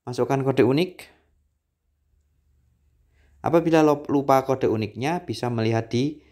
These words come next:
tombol rekap. Kita isikan nama.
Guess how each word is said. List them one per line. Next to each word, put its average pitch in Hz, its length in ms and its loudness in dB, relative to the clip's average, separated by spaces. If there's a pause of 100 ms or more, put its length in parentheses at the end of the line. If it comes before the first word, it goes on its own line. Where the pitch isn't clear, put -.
(300)
tombol 107 480 4
rekap. 107 400 -6 (480)
Kita - 160 -10
isikan 98 320 -4
nama. 107 480 -2